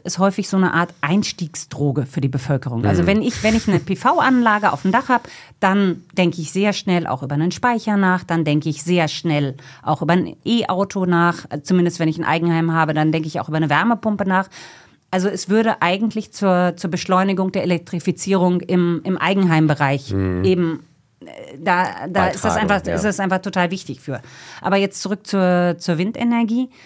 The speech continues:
Speaker 1: Es gibt eine Veränderung in der Vergütung. Äh, und zwar, äh, gibt, ist das wieder eine, eine,
Speaker 2: <laughs> Ja.
Speaker 1: eine E-U-Vorgabe. Das ist jetzt wieder, wieder viel Fachchinesisch.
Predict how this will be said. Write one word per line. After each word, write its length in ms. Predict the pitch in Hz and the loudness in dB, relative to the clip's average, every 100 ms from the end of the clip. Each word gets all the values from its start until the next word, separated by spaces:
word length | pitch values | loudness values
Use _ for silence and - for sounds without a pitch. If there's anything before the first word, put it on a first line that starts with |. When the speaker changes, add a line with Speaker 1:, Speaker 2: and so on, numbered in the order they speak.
| - - - - _ | -20 -20 -20 -20 _
Speaker 1:
Es 160 | 185 - | -6 -2
gibt 320 | 226 - - | -4 -4 -2
eine 120 | 240 | -2
Veränderung 640 | 233 247 233 247 262 254 254 | -2 -2 0 0 2 0 0
in 160 | 233 | 0
der 100 | 226 | 0
Vergütung. 720 | 214 226 185 233 - 254 262 - - - - _ _ | 0 -2 -2 -2 0 2 2 0 -8 -20 -20 _ _
Äh, 320 | 185 190 180 175 | 0 2 4 2
und 240 | - 185 180 | 0 0 0
zwar, 460 | - 180 180 180 - - - - - - - | -2 0 0 0 -4 -14 -10 -8 -6 -6 -2
äh, 180 | 202 196 | 2 2
gibt, 220 | 208 214 | 0 0
ist 220 | 240 226 | -2 0
das 160 | 233 208 | -2 0
wieder 140 | 254 | 0
eine, 100 | 240 | 0
eine, 640 | 233 - 214 202 196 185 180 | -2 0 2 4 4 2 0
Speaker 2:
<laughs> 100 | - | -4
Ja. 60 | |
Speaker 1:
eine 360 | 190 190 175 180 | 0 2 2 0
E-U-Vorgabe. 840 | 190 240 277 - 285 247 277 247 | 0 0 0 0 0 0 0 0
Das 140 | 196 | -2
ist 120 | 208 196 | -4 -4
jetzt 220 | 185 180 | -4 -2
wieder, 680 | 190 196 190 180 170 170 | 0 2 2 2 0 0
wieder 380 | 175 190 175 175 | 0 2 2 0
viel 320 | - - 240 | -2 -2 0
Fachchinesisch. 960 | 214 - - - 262 247 254 269 277 - | 0 -2 -4 -2 0 2 2 2 -2 -6